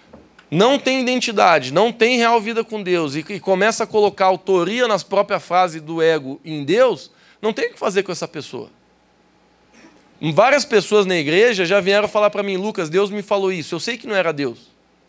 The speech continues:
E eu dizia pra pessoa assim, "Olha, eu não posso ir, quem sou eu, né, pra dizer que não é Deus?" É até perigoso, né? Vai que é mesmo.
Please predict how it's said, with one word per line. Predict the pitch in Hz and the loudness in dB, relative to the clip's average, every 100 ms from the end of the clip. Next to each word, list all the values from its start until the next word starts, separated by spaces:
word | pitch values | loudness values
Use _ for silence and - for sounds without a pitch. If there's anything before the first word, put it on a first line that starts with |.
| _ _ _ _ _ _ - | _ _ _ _ _ _ -2
E | |
eu | 180 | 2
dizia | 190 202 185 226 | 2 0 0 0
pra | 226 226 226 | 0 -2 0
pessoa | 226 - 233 | -4 -4 -4
assim, | 226 247 | -4 -2
"Olha, | 262 185 117 - | 0 2 0 -6
eu | - 160 | -8 -6
não | 175 | -2
posso | 208 214 - | -2 -2 -6
ir, | 226 175 | -10 -10
quem | - 202 | -6 -6
sou | - 233 | -2 2
eu, | 170 170 214 - _ _ _ _ _ _ _ _ | 4 4 2 -6 _ _ _ _ _ _ _ _
né, | 131 | -8
pra | 127 143 143 139 | -4 2 4 4
dizer | 135 147 131 156 | 2 -4 -4 -6
que | 151 | -2
não | 147 | -2
é | |
Deus?" | 143 143 117 - - _ _ _ _ | 0 -2 -4 -8 -20 _ _ _ _
É | - | -20
até | - 123 143 190 190 | -4 0 2 2 -2
perigoso, | 240 226 233 302 180 | -6 -2 0 0 -2
né? | 135 | -2
Vai | 131 175 | 0 0
que | - 180 | 0 0
é | |
mesmo. | 175 170 120 | 0 -2 -4